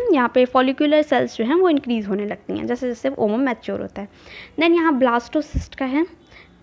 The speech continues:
वीडियो एटीन मिनट्स की हो गई है, बस दो मिनट और and ये वीडियो end होने वाली है। So tears of blastula through permanent slides। अब यहाँ पे आप देख लो blastula का बताना है, तो blastula, अब blastula क्या है, अ, जब आपके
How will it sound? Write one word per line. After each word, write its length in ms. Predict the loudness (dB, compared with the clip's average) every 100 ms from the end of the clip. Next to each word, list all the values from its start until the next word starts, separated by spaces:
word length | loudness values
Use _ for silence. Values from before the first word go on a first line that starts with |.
| -6
वीडियो 240 | 0 2
एटीन 380 | 0 2 6 6
मिनट्स 260 | 4 -2 -4
की 120 | -4
हो 100 | -2
गई 100 | -2
है, 80 | -4
बस 280 | -4 -8 -2
दो 160 | 0 0
मिनट 320 | -2 -4 -4
और 120 | -6
and 640 | -6 -14 -10 -8 -8 -8 -8
ये 60 |
वीडियो 260 | -8 -6 -6 -6
end 180 | -6
होने 200 | -4 -4
वाली 240 | -4 -6 -10
है। 420 | -12 -16 -20 -20 -20 -6
So 40 | -4
tears 400 | -2 -2 -2 -2
of 80 | -4 0 0
blastula 440 | 0 -4 -4 -4
through 420 | -6 -12 -2 -2 0
permanent 480 | -2 -2 -2 -4 -2
slides। 360 | -4 -4 -8 -10 -10 -20 -20 -20 _ -20 -20 -10 -4
अब 140 | -2
यहाँ 180 | 0 0
पे 100 | -4
आप 100 | -4
देख 240 | -6 -2
लो 80 | -2
blastula 500 | 0 -2 0 2 4
का 60 | 2
बताना 360 | 0 0 0
है, 100 | 0
तो 100 | 0
blastula, 440 | -2 -2 -4 -4 -4
अब 320 | -4 -8 -4
blastula 540 | -2 -2 -4 -2 -2
क्या 100 | -2
है, 180 | -4 -6
अ, 20 | -8 -8 -2 0 0 0 -2
जब 140 | -2
आपके 440 | -4 -4 -2 -2